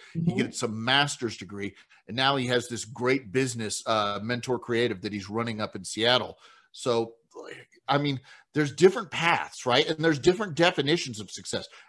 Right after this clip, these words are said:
Speaker 1: Aaron was never gonna play in the N B A, but Aaron's got this wonderful business, and it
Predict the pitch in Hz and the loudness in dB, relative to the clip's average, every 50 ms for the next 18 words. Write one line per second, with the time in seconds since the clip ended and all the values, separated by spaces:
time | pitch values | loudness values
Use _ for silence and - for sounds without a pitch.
0 | _ - 139 165 180 196 190 185 175 151 165 170 170 175 165 165 160 131 143 160 | _ 0 2 4 4 2 2 -2 -2 0 2 2 2 2 0 -2 -4 -4 -2 0
1 | 160 156 143 131 127 127 127 120 127 127 127 135 139 127 95 - _ _ _ _ | 0 0 0 -2 -2 -4 -4 -4 -4 -4 -2 0 0 -2 -2 -4 _ _ _ _
2 | _ - 107 107 - 123 139 151 151 127 - 147 120 - - 110 - 101 101 107 | _ -8 -8 -6 -2 0 0 0 0 -2 -4 -6 -8 -8 -12 -16 -16 -14 -8 -4
3 | 131 156 170 165 135 143 120 101 98 135 139 127 135 117 101 - - - 120 120 | -4 -2 -2 -2 -4 -4 -6 -2 0 -2 -2 -2 -4 -8 -12 -12 -10 -8 -6 -6
4 | 120 113 | -6 -6